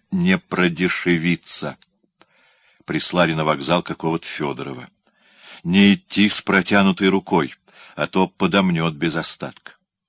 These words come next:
Сближение надо произвести достойными шагами.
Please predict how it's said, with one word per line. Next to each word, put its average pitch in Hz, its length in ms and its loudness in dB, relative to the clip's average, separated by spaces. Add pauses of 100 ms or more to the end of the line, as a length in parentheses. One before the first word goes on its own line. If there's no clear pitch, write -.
(720)
Сближение 131 680 2
надо 117 260 2
произвести 82 800 -2 (460)
достойными 104 1040 0
шагами. 73 640 -6